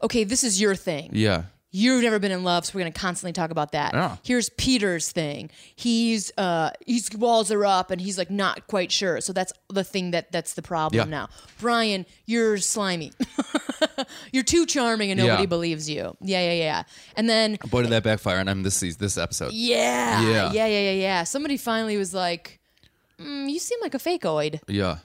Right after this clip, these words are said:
Speaker 1: A fakeoid, indeed.
Speaker 2: Mm-hmm.
Speaker 1: Um, but let's get it. So let's get into it. So the
Speaker 2: Yeah.
Speaker 1: family, did you think it was gonna go this way? Um, one,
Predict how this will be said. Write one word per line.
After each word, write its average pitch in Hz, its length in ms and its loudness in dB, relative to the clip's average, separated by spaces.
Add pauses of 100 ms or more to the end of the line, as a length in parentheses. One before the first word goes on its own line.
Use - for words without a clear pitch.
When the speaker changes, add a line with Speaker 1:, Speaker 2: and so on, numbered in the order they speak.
Speaker 1:
A 196 60 -4
fakeoid, 175 720 -2
indeed. 185 720 -4
Speaker 2:
Mm-hmm. 90 800 -8
Speaker 1:
Um, 160 720 -2
but 233 80 4
let's 311 160 -2
get 349 120 2
it. 240 80 -4
So 302 120 2
let's 359 120 0
get 392 120 2
into 403 180 2
it. - 80 2
So 262 100 0
the 247 100 0
Speaker 2:
Yeah. 240 120 4
Speaker 1:
family, 349 160 0
did 214 180 -2
you 302 100 2
think 330 160 -4
it 311 40 -4
was 262 100 -6
gonna 285 140 -4
go 277 140 0
this 285 180 -2
way? 285 260 -2 (420)
Um, 202 400 -2
one, 349 460 2